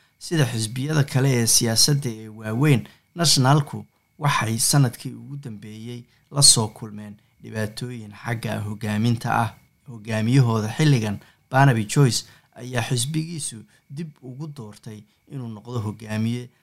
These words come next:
labaatan iyo kowdii bishii Juun labadii kun iyo labaatan iyo kowdii,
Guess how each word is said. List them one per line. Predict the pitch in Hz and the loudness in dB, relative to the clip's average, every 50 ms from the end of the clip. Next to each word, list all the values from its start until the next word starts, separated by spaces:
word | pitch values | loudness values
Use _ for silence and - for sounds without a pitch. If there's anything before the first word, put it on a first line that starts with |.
| _ _ | _ _
labaatan | - 110 117 120 117 117 - 143 139 123 | -4 0 2 2 2 2 0 -2 -4 -4
iyo | 113 113 | -6 -10
kowdii | - - 143 131 120 107 110 104 | -14 -12 -12 -12 -12 -12 -16 -8
bishii | - 143 139 - - 117 107 107 | -2 2 2 2 2 0 -2 -4
Juun | - 143 131 107 - - _ _ _ - | -6 -6 -8 -8 -10 -16 _ _ _ -10
labadii | 139 139 135 135 113 101 | -2 0 2 2 2 0
kun | - - 123 113 | -4 -6 -10 -10
iyo | 107 104 | -10 -12
labaatan | 104 104 104 107 104 104 - 117 110 | -14 -10 -8 -8 -6 -6 -6 -8 -8
iyo | 104 101 - | -10 -14 -16
kowdii, | - - 120 110 98 110 120 120 117 | -14 -12 -12 -12 -10 -10 -10 -10 -12